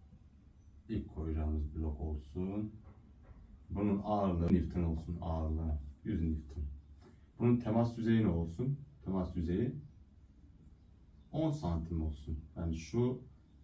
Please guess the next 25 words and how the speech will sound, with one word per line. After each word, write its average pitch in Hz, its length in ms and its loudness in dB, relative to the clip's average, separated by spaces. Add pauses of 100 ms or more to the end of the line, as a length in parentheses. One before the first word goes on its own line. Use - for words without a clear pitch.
(240)
cisimle, 101 760 2
cisimle, 92 720 2
eee, 82 1040 -2 (1040)
şey 107 200 0
arasında, 87 640 2 (520)
küpümüz 107 420 2
arasında, 90 640 0 (260)
daha 85 140 0
doğrusu 90 460 0 (600)
maddemizle 90 1040 0
cisim - 300 2
arasındaki 92 840 -2 (520)
temas 107 400 -2
edilen 87 400 0
bölge 101 420 0
temas 90 360 -2
yüzeyimiz 80 420 -4
oluyor. 80 260 -2
Yani 113 300 2
S 92 520 4
oluyor 76 400 0
burası, 78 320 -6
tamam - 260 -2
mı? 82 100 0
S. 80 320 -6